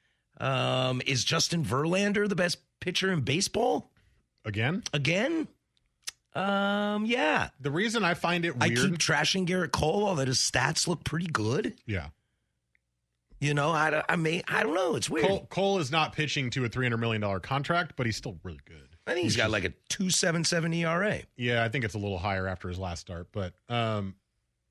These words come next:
Speaker 2: he, he struck out ten in eight innings of work and had one atrocious inning where he gave up four runs. So it was one, that's kinda how his season has been. He's been good and then not so good.
Speaker 1: Yeah, and then I think there's a bunch of teams that we expected to be good that aren't good.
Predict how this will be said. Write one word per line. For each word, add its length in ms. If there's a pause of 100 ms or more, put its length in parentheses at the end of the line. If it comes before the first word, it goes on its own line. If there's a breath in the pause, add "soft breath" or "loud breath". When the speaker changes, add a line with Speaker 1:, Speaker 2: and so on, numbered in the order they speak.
(160)
Speaker 2:
he, 180 (340 loud breath)
he 140
struck 340
out 280
ten 400
in 160
eight 240
innings 320
of 140
work 220
and 120
had 280
one 240
atrocious 720
inning 260 (300 soft breath)
where 140
he 60
gave 180
up 100
four 220
runs. 340 (380 soft breath)
So 160
it 40
was 100
one, 320
that's 160
kinda 220
how 160
his 100
season 300
has 140
been. 120
He's 140
been 160
good 360
and 320
then 140
not 160
so 80 (100)
good. 200
Speaker 1:
Yeah, 160
and 120
then 80
I 100
think 240
there's 180
a 40
bunch 200
of 80
teams 280
that 140
we 160
expected 540
to 60
be 100
good 220
that 120
aren't 240
good. 400